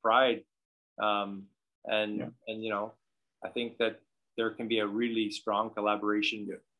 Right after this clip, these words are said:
Speaker 1: in that, in that particular area.
Speaker 3: Well, football's all about collaboration. You have forty-five people on one team. They gotta work together to achieve a common goal. So it's the same thing. It's just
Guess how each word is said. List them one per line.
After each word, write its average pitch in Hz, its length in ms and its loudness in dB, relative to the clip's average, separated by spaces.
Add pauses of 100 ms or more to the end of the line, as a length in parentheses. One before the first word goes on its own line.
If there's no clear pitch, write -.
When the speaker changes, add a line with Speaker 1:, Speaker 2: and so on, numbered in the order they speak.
Speaker 1:
in 113 120 -6
that, 110 200 2
in 110 240 -8
that 113 300 4
particular 120 500 0
area. 120 400 2 (1200)
Speaker 3:
Well, 165 360 6
football's 135 320 4
all 120 220 4
about 117 220 2
collaboration. 98 680 -2
You 95 200 -14
have 95 260 -2 (600)
forty-five 101 500 0
people 98 260 -4
on 90 140 -2
one 90 160 -6
team. 90 240 -6
They 87 80 -10
gotta 95 240 -2
work 92 220 -4
together 98 360 -4 (100)
to 80 180 -10
achieve 95 400 -10
a 85 160 -4
common 85 320 -8
goal. - 380 -4 (260)
So 123 100 0
it's 110 80 -2
the 107 60 -10
same 113 260 -2
thing. 110 140 0
It's 92 160 -6
just 117 240 -4